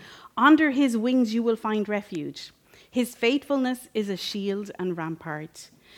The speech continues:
You will not fear the terror of the night, nor the arrow that flies by day, nor the pestilence that stalks in darkness, nor the calamity that destroys at noon. Though a thousand may fall at your side and ten thousand at your right hand, no harm will come near you."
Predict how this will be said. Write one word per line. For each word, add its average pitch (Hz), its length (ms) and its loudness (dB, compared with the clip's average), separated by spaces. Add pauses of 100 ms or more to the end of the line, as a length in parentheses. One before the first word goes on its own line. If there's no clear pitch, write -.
(180)
You 220 160 0
will 226 160 6
not 247 260 4
fear 262 280 0
the 240 100 -2
terror 240 380 0
of 226 140 -2
the 226 60 0
night, 233 300 0
nor 220 140 -2
the 214 160 -4
arrow 214 320 0
that 220 100 0
flies 214 360 -4
by 214 180 -2
day, 180 400 -6 (340)
nor 233 160 2
the 240 60 2
pestilence 247 600 -2
that 233 120 -6
stalks 226 460 -2
in 226 100 -2
darkness, 202 560 0
nor 196 140 2
the 190 60 -2
calamity 190 580 -4
that 185 160 -10
destroys 180 480 -6
at 170 100 -8
noon. 156 380 -4 (640)
Though 196 120 0
a 190 60 0
thousand 226 520 0
may 226 120 -2
fall 214 300 -2
at 208 140 -4
your 214 80 -6
side 190 540 -6
and 175 140 -8
ten 190 220 -4
thousand 190 360 -4
at 196 140 -8
your 190 120 -6
right 160 220 -6
hand, 151 380 -10 (460)
no 185 240 -4
harm 156 560 -8
will 170 120 -12
come 165 240 -6
near 147 180 -6
you." 147 260 -10